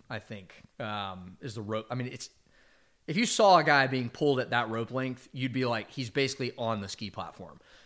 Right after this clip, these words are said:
And you have to be a certain height to even be able to do this because, like, they, like, visually,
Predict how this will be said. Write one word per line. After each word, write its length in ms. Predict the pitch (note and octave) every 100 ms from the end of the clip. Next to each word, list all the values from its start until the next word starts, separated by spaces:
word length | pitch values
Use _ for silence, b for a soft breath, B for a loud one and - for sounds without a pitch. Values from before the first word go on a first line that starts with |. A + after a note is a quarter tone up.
| B -
And 520 | C#3 C3 B2 A#2 A#2
you 80 | E3
have 120 | D#3
to 80 | C#3+
be 100 | C3
a 40 |
certain 240 | A#2+ A#2 G#2+
height 280 | A2+ G#2+
to 60 | A2+
even 360 | A2 G#2 G2+ F#2+
be 160 | G#2+
able 200 | G#2+ G2+
to 60 | F#2+
do 120 | A2
this 120 | G2+
because, 180 | - G#2
like, 180 | G#2 -
they, 260 | B2+ A2+ B B B B B _
like, 180 | E3+ A#2
visually, 720 | A2 D#3 D3 C#3+ C3 A#2 A2